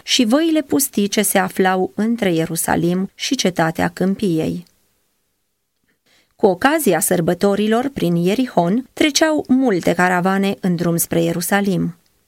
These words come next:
Însăși sosirea lor era întotdeauna o sărbătoare, dar acum lumea era preocupată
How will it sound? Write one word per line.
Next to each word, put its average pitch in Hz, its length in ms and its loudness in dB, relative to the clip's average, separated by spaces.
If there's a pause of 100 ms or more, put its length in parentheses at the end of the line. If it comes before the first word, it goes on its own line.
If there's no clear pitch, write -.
(220)
Însăși 359 420 2
sosirea 254 560 2
lor 185 340 2
era 185 360 2
întotdeauna 196 760 2
o 190 60 0
sărbătoare, 196 920 0
dar 175 200 2
acum 226 500 0 (100)
lumea 359 340 2 (100)
era 240 160 2
preocupată 226 840 2